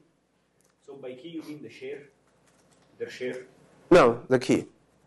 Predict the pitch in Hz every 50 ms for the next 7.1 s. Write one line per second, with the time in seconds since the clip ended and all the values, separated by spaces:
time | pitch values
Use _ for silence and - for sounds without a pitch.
0 | _ _ _ _ - 143 147 151 147 147 175 175 170 - - 135 131 - - 143
1 | 135 123 123 123 123 127 113 - - _ - - - - - - - - 156 -
2 | - - 143 156 165 151 127 113 113 113 117 _ - - 156 156 - - 120 -
3 | - - 117 113 - - - _ - 117 - - - _ _ _ - 110 107 110
4 | - - _ _ _ _ _ _ _ _ _ _ _ _ _ _ _ _ - -
5 | - - _ _ _ - - - - - - _ - - _ - 214 196 190 160
6 | 156 147 127 127 135 143 196 269 294 - - - 240 240 214 190 151 139 139 135
7 | 117